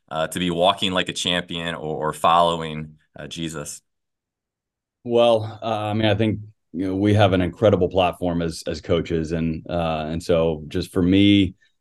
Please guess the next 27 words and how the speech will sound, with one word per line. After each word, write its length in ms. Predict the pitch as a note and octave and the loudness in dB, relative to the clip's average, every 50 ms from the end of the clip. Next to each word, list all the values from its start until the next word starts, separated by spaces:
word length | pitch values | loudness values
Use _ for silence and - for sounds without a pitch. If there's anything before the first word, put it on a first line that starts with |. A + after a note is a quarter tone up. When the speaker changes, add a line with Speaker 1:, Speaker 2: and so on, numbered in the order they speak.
| _ _ - | _ _ -4
Speaker 2:
uh, 320 | F#2+ F#2 F#2 F#2 F2+ F2 | 0 2 2 4 4 2
just 240 | E2+ E2 G#2 F#2+ G2+ | 2 0 -2 0 0
understanding 680 | G#2 F#2+ G#2 G2+ G2 F#2+ - G#2 F#2+ G2 G2 G2 F#2+ F#2 | 0 0 0 0 0 -2 -2 0 0 0 2 0 0 2
that, 220 | F#2 F#2 F#2 F2 - - | 2 2 0 0 -4 -6
you 220 | - G2 G#2 G#2 | -6 -2 0 0
know, 60 | F#2+ | 2
that 80 | F#2 F#2+ | 2 2
my 160 | G2 G2+ G2 | 2 0 0
players 420 | - - G#2 G2+ G2+ G#2 G#2+ G2+ F#2+ | 0 4 4 6 6 6 4 4 4
are, 320 | G2+ G2+ G2 G2+ - - | 2 2 2 0 0 0
are 140 | G2 F#2+ F2+ | 0 0 2
watching 440 | F#2 F#2+ G2 G#2 G#2 - G#2 F#2+ E2+ | 2 2 2 2 0 0 0 0 0
me. 200 | E2 D#2 D#2 D#2 | -2 -4 -6 -8
And 120 | D#2 D#2 | -8 -8
so, 540 | - - F2 E2+ E2 E2 E2 E2 E2 F2 - - | -2 0 2 2 4 2 2 0 -4 -6 -8 -6
you 100 | F2+ F2+ | -4 -2
know, 80 | E2+ | 0
everything 440 | E2 F2+ F2+ G2 F2 F#2 G2 F#2+ F#2+ | 0 2 2 2 2 2 2 2 4
I 100 | F2+ F2 | 2 0
do, 340 | E2+ D#2+ F#2+ F#2 F#2 F2+ F2 | 0 2 2 4 4 4 4
I've 100 | F2 E2 | 2 2
got 200 | E2 F2+ F2+ F2+ | 2 0 0 0
an 100 | F2 F2 | 0 -2
opportunity 680 | F2 - - F2 - - F2+ F2+ F2 F2 F2+ F2 F2 E2+ | -4 -4 -6 -6 -4 -2 0 0 0 2 2 0 0 -2
to 540 | - - F#2+ F2+ F2 F2 E2+ E2+ E2+ D#2+ - _ _ _ _ _ _ _ _ - D#2+ | -4 -2 2 2 4 4 2 2 0 -4 -6 _ _ _ _ _ _ _ _ -12 -2
be 180 | - G#2 G#2 G#2 | 2 2 2 2
Christ-like, 800 | G#2 A2 G2+ G2 G2+ G2 G2+ G#2 G#2 G#2 G#2+ A#2 A#2 - - | 4 4 6 6 6 4 4 6 6 8 6 6 2 -2 -14